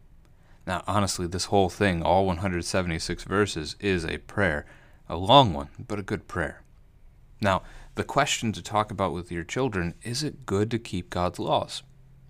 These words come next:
And you can look at the Ten Commandments in particular and see what would the world be like if people were breaking these versus if they were keeping them. God's law is good. It's our sin, it's our rebellion that's the trouble,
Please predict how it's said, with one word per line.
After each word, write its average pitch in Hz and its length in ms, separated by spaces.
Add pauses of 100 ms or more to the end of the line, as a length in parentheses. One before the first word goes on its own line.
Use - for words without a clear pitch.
(200)
And 80 100
you 85 60
can 87 160
look 78 100
at 90 100
the 90 60
Ten 87 280
Commandments 82 520
in 80 100
particular 113 680
and 80 220
see 92 360
what 95 220
would 90 120
the 80 60
world 90 360
be 90 120
like 85 280
if - 160
people 139 320
were 139 120
breaking 113 500
these 95 360 (420)
versus 80 380
if 73 120
they - 100
were 76 140
keeping 107 440
them. 85 220 (960)
God's 143 300
law 107 260
is 87 120
good. 92 400 (440)
It's - 140
our 90 120
sin, 120 360
it's - 160
our 92 100
rebellion 90 540
that's 76 180
the 82 80
trouble, 78 460